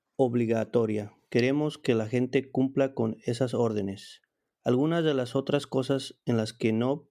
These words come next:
pensamos de inmediato son los animales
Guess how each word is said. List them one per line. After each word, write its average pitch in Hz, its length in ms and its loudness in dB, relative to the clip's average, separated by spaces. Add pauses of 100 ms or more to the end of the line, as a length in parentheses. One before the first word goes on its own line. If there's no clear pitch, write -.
(100)
pensamos 120 680 0
de 110 140 2
inmediato 110 600 0
son 120 200 0
los 113 200 -2
animales 117 800 -2